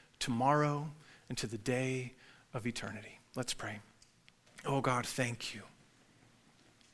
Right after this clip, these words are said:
that you are so, so good to us. Thank you, thank you that you do not hold our sins against us.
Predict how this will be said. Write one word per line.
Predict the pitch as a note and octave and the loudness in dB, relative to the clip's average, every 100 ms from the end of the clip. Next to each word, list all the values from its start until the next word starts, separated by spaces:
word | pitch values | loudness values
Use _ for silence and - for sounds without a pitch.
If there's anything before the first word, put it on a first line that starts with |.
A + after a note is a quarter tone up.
| - | 2
that | D#3 D3 | 4 6
you | C#3+ E3+ E3+ | 8 12 12
are | D3+ | 12
so, | - - - C#3 C3+ B2+ | 10 8 10 10 10 8
so | - - C3+ B2 | 4 6 8 8
good | A2+ A#2 A2+ - | 4 -2 -4 -4
to | - - | -6 -6
us. | A#2 - - - - - - - - - - - - - - - - - - - | -8 -8 -8 -8 -10 -16 -20 -20 -20 -20 -20 -20 -20 -20 -20 -20 -20 -18 -8 12
Thank | E3+ E3+ | 12 12
you, | F3 | 6
thank | - - E3+ E3+ F3 | 0 6 10 10 12
you | |
that | D3+ | 8
you | D3 C3 | 10 8
do | D#3 | 10
not | D#3 D#3 D#3 | 10 10 12
hold | D3 D3 | 10 12
our | C#3 B2+ | 10 8
sins | - C#3+ C#3 B2 A2 - - | 4 4 4 2 2 0 0
against | A2 A#2 A2 - A#2 | 0 0 -2 -4 -4
us. | G#2 - - | -6 -4 -6